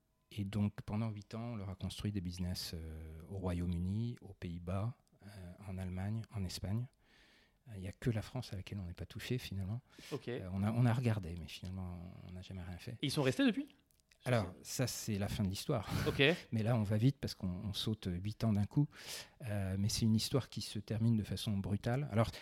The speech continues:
Speaker 1: c'est, c'est paradoxal parce qu'en même temps, j'ai une, une immense fierté pour ce que j'ai construit pendant ces huit années. Euh, on leur a quand même, collectivement, hein, j'étais pas tout seul, mais, euh, on leur a quand même construit un business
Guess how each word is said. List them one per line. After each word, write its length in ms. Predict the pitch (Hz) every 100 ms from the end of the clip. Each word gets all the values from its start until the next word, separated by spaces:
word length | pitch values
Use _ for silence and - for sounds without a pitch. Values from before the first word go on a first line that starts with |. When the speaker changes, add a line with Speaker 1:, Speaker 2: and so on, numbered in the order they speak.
| -
Speaker 1:
c'est, 180 | - -
c'est 140 | -
paradoxal 560 | 151 135 123 117 117 98
parce 120 | -
qu'en 100 | -
même 140 | 110 107
temps, 180 | 113
j'ai 140 | 101 104
une, 340 | 101 95 101 -
une 80 | 101
immense 260 | 107 131 -
fierté 420 | - - - 104
pour 180 | - -
ce 60 |
que 100 | -
j'ai 260 | 90 87 85
construit 420 | - 95 - 107
pendant 240 | - 92 87
ces 160 | -
huit 200 | 85 90 90
années. 200 | 98 151 _ - - - _ _ 101
Euh, 60 | -
on 60 | 110
leur 120 | 101
a 80 | 104
quand 160 | -
même, 180 | 113 101 - _ _
collectivement, 600 | - 95 - 113 117 90
hein, 60 | 95
j'étais 180 | -
pas 100 | -
tout 120 | 85 92
seul, 180 | 110
mais, 140 | 87 80 - - - _
euh, 240 | 98 92 95 82 - - 98
on 60 | 98
leur 140 | 95
a 40 | 98
quand 140 | 101
même 100 | 101
construit 460 | - 101 - - 110
un 100 | 95
business 600 | 98 98 104 104 -